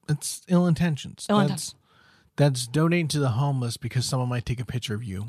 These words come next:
Speaker 2: Exactly.
Speaker 1: donating to the homeless.
Speaker 2: Exactly.
Speaker 1: You're not trying to help people. You're trying to look good.
Speaker 2: Mm-hmm.
Speaker 1: And that, that is a problem. That
Speaker 2: Mm-hmm.
Speaker 1: is one hundred percent a thing I think some people do. You know, it's a lot of fucking wolves in sheep clothing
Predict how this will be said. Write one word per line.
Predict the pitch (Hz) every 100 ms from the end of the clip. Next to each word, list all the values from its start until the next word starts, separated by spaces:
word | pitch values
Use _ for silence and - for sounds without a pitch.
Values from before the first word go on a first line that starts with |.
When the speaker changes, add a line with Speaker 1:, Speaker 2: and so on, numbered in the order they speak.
| 147
Speaker 2:
Exactly. | 208 214 131 127
Speaker 1:
donating | 120 -
to |
the | 104
homeless. | 107 95 - -
Speaker 2:
Exactly. | 214 185 151 - - 185 _ _ _ -
Speaker 1:
You're | 135
not | 147 147
trying | - 143
to | 113
help | 113 117
people. | 110 98 101 101 - _ _
You're | 117 120
trying | 120 107
to |
look | 101 113
good. | - 78 - _ -
Speaker 2:
Mm-hmm. | 208 220 - _ _ -
Speaker 1:
And | 135 139
that, | 131 - _
that | 135 123 113
is | 101 -
a |
problem. | - - - - _ -
That | 208
Speaker 2:
Mm-hmm. | 104
Speaker 1:
is | 104 104
one | 104
hundred | 85 113 101
percent | 95 - 90 - -
a | 107
thing | - 95
I | 92
think | - 85
some | - 95 101
people | 92 82
do. | - 76 - _ _ _ _ _ _ _ _
You | 113
know, | 92 -
it's | 110 -
a |
lot | 107 107
of | 104 98
fucking | - 101 - 95 95 - 92
wolves | 95 -
in | 85
sheep | - 69
clothing | - 78 80 67 -